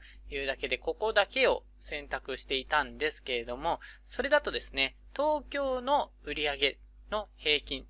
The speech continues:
言われたときに、東京の売上の平均、こう、持ってこれないんですね。なので、今回使う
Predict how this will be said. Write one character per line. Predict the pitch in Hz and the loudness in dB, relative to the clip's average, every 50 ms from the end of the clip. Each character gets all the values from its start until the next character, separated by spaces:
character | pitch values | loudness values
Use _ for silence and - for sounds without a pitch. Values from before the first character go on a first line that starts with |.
| - - | -6 -2
言 | 143 135 | 0 2
わ | 135 | 2
れ | 143 131 | 2 0
た | - 135 | -2 -4
と | 139 135 | -4 -6
き | - 135 131 | -8 -8 -6
に、 | 151 151 135 - - - - - - | -4 -4 -4 -6 -8 -16 -20 -20 -6
東 | - 262 269 247 - | -2 -2 -2 0 -2
京 | 262 254 | -2 -2
の | 233 220 214 | -2 -4 -4
売 | 208 | 0
上 | 202 196 190 185 185 | 0 2 2 0 -2
の | 180 | -4
平 | 160 165 156 | -4 -6 -6
均、 | - - 143 | -6 -10 -14
こ | - - - 127 127 - - - - - - - - - - - - - | -10 -4 -2 -2 -2 -2 -4 -8 -18 -20 -20 -20 -20 -20 -20 -20 -18 -8
う、 | 170 | -4
持 | 180 | -4
っ | 208 - | -2 0
て | - 254 | 0 0
こ | 247 247 | 2 2
れ | 233 208 | 2 2
な | 135 - | 2 -2
い | - | -4
ん | - | -8
で | - - | -14 -14
す | - - | -6 -4
ね。 | 156 165 - - - - - - - - - - | -4 -4 -4 -6 -16 -20 -20 -20 -20 -20 -6 0
な | 196 226 | 2 2
の | 247 220 175 147 | 2 2 0 2
で、 | 151 180 180 - - - - - - | 4 4 4 4 2 -2 -16 -14 -8
今 | - 208 202 196 | -6 -4 -4 -2
回 | - - 123 127 - | 2 2 2 2 0
使 | - - 143 131 | -2 0 2 2
う | 131 151 165 151 | 2 2 0 0